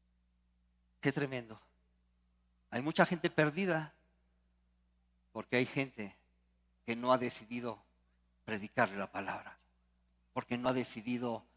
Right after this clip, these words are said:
mostrarle amor a Dios, porque no ha decidido verdaderamente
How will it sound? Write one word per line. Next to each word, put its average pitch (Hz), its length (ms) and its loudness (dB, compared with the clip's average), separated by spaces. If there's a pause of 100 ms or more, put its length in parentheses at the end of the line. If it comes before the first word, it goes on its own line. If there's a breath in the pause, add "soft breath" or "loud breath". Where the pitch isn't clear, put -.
(180)
mostrarle 135 560 6
amor 127 340 8
a 113 80 10
Dios, 113 440 -2 (560)
porque 117 260 0
no 117 120 6
ha 127 60 10
decidido 113 760 -2 (380)
verdaderamente 110 1080 0